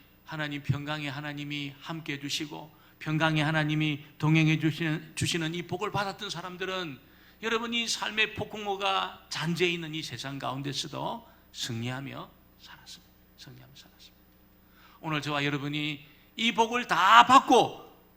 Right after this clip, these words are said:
오늘 이전을 나시게 되기를 주의 이름으로 축원합니다. 그냥 가면 안 돼요. 그냥 가면. 그냥 가면 안 됩니다. 그냥 가면 불행한 삶을 삽니다.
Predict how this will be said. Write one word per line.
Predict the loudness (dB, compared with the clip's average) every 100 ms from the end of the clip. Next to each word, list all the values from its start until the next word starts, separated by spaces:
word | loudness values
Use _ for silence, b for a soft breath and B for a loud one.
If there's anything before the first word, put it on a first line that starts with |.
| -2
오늘 | 0
이전을 | 0 0 2
나시게 | 2 4 8 10
되기를 | 12 12 10
주의 | 8
이름으로 | 8 8 6
축원합니다. | 6 4 6 6 8 8 8 4 0 -14 B B B
그냥 | 6 8 12
가면 | 12 12
안 | 8 4
돼요. | -4
그냥 | -4 -6 -8
가면. | -16 -16 -6
그냥 | -2 0 2
가면 | 2 4 0 0 -4 -12 -20 _ -20 -20
안 | -20 -20
됩니다. | -20 -20 -20 _ _ _ _
그냥 | -12 -12 -12
가면 | -16 -16 -18 -20 B B _
불행한 | -4 -2 -2 -6
삶을 | -10 -14 -14
삽니다. | -16 -18 -20 -20